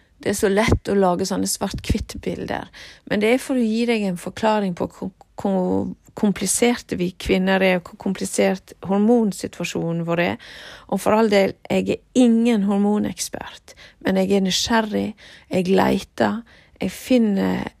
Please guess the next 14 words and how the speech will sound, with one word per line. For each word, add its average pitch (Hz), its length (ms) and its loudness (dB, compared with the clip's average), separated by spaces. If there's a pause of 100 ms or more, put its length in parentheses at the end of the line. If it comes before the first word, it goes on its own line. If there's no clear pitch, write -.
(120)
en 185 200 -4
s-, - 280 -8
noen 196 260 -2
sammenhenger 190 760 0
som 190 160 -4
jeg 185 100 -4
deler 202 360 4
med 202 160 0
deg, 165 160 0
men 180 160 -4
jeg 180 100 -6
har 202 140 -2
ikke 208 140 -4
noen 185 200 -4